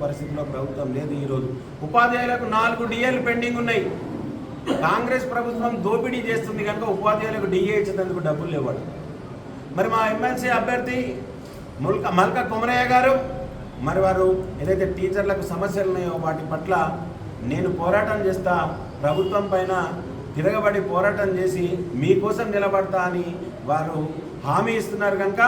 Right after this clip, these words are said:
తప్పకుండా ఉపాధ్యాయులందరూ ఆలోచన చేసి భారతీయ జనతా పార్టీ ఎవరినైతే అభ్యర్థిగా పెట్టిందో మల్క కొమరయ్య గారికి ఓటేసి గెలిపించగలసిందిగా తమ ద్వారా విజ్ఞప్తి చేస్తున్నాం. రానున్న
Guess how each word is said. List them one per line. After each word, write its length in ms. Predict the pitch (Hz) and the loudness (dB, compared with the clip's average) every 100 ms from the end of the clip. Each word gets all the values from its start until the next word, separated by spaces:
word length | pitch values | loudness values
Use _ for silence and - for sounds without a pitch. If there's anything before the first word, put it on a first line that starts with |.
| - - - 170 | 4 -2 -8 -6
తప్పకుండా 420 | 180 214 226 233 202 | -2 -2 -2 -2 2
ఉపాధ్యాయులందరూ 720 | 233 233 240 233 226 226 220 202 | 4 4 4 0 0 -2 0 0
ఆలోచన 280 | 220 233 226 220 | 0 -4 -2 0
చేసి 220 | 214 - - - - - - 123 | 0 -2 -4 -6 -10 -12 -2 2
భారతీయ 380 | 196 226 226 208 175 | 2 2 -2 -2 0
జనతా 280 | 190 196 226 220 | 0 4 4 4
పార్టీ 220 | 214 208 196 | 2 2 2
ఎవరినైతే 480 | 196 196 196 202 190 180 - - 127 | 2 2 0 4 2 2 -4 -6 -2
అభ్యర్థిగా 460 | 135 202 202 202 196 190 | 4 4 4 2 2 0
పెట్టిందో 380 | - 190 185 175 - - 127 | 0 2 2 2 -2 -6 -2
మల్క 280 | 160 190 208 202 | 0 2 0 0
కొమరయ్య 320 | 190 202 208 202 | 0 2 0 2
గారికి 260 | 196 190 190 180 | 0 0 -2 -2
ఓటేసి 380 | 185 190 180 165 175 - - - - | 0 0 0 -4 -6 -8 -10 -10 -4
గెలిపించగలసిందిగా 880 | 151 202 196 196 185 180 180 175 175 160 165 - - | -2 0 0 2 0 0 -4 -2 0 0 -2 -8 -6
తమ 160 | 160 165 | -4 -4
ద్వారా 220 | 160 165 170 | -4 -4 -4
విజ్ఞప్తి 360 | 151 160 - 156 143 | -4 -6 -6 -6 -6
చేస్తున్నాం. 400 | 151 151 143 135 - - - - | -6 -4 -4 -6 -8 -10 -8 -2
రానున్న 380 | 139 208 233 240 | 0 2 2 2